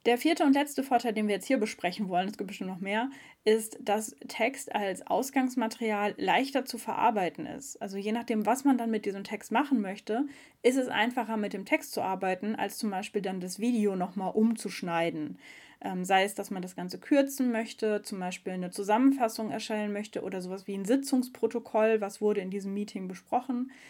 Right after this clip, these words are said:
Ähm, oder wenn man das Ganze vielleicht irgendwie erweitern möchte, wenn man zum Beispiel, ähm,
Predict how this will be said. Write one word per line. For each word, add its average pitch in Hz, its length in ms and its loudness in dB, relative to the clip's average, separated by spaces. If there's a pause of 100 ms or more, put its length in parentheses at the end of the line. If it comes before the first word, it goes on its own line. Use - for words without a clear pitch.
(360)
Ähm, 196 320 -2
oder 208 240 4
wenn 202 100 0
man 196 80 -2
das 190 120 -8
Ganze 190 240 -4
vielleicht 196 260 -4
irgendwie 190 280 -4
erweitern 202 640 2
möchte, 220 560 0 (300)
wenn 202 80 -6
man 196 120 -4
zum 202 180 -2
Beispiel, 202 720 0
ähm, 185 500 -6